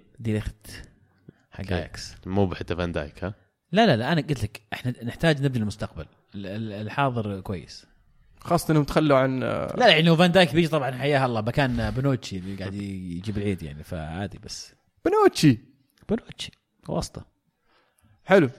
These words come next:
Speaker 3: نوصل فقرة بطل وبصل. جاهزين يا شباب ولا على ما يبدو مجهزين؟ آه، بالنسبة لي بطل الأسبوع قرار إقالة جوزيه مورينيو.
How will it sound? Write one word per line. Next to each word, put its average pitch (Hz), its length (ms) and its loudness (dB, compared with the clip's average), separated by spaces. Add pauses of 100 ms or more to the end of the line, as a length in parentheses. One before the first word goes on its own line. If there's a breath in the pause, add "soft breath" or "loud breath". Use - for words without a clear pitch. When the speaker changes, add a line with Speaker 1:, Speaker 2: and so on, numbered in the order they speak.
(1160)
Speaker 3:
نوصل 247 260 10
فقرة 220 340 6
بطل 175 320 6
وبصل. 151 320 6
جاهزين 143 260 4
يا 151 60 6
شباب 156 300 6
ولا 139 380 2 (1200)
على 156 100 4
ما 156 80 6
يبدو 143 160 4
مجهزين؟ 127 400 2 (360 soft breath)
آه، 165 200 10
بالنسبة 226 400 6
لي 214 160 8
بطل 190 280 6
الأسبوع 170 640 6
قرار 170 500 6
إقالة 170 380 6 (120)
جوزيه 143 380 4
مورينيو. 139 460 4